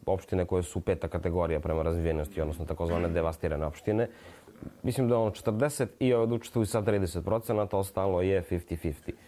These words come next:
E sad, kako, kako ti konkursi funkcionišu? Meni su on-, meni su oni jako zanimljivi i jedna od boljih mera energetske politike, ovaj, koja je u Spr-, u Srbiji implementirana u poslednjih par godina. Naravno, sa,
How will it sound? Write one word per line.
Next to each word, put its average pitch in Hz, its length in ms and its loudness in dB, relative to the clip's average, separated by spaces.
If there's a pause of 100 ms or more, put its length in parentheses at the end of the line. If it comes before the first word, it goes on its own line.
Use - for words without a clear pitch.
(360)
E 78 60 -4
sad, 85 160 -2
kako, 110 300 -2 (260)
kako 175 220 -2
ti 127 100 0
konkursi 92 600 0
funkcionišu? 85 640 -2
Meni 90 200 2
su 87 180 -2
on-, 85 140 0
meni 175 200 2
su - 140 -2
oni 135 220 2
jako 120 260 2
zanimljivi 107 420 4
i 104 40 4
jedna 107 200 4
od 101 60 2
boljih 104 460 2 (440)
mera 104 380 4
energetske 90 500 0
politike, 90 600 0 (180)
ovaj, 87 600 2
koja 85 220 0
je 82 140 4
u 82 100 0
Spr-, - 280 -4
u - 60 -6
Srbiji 98 280 2
implementirana 90 640 0
u 71 140 -4
poslednjih 76 480 -4
par 85 220 -2
godina. 113 460 2 (960)
Naravno, 85 300 0
sa, 73 160 -4